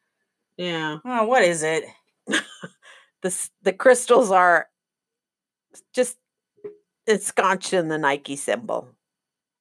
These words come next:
Speaker 2: What?
Speaker 1: Is that her message? Is that the
Speaker 2: What is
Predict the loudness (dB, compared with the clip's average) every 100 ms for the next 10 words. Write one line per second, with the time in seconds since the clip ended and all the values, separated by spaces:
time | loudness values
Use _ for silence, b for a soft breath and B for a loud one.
0 | _ -10 -4 0 2 2 2 2 2 2
1 | 0 -4 -10 -16 -20 _ _ _ _ _
2 | _ _ 0 2 2 2 4 4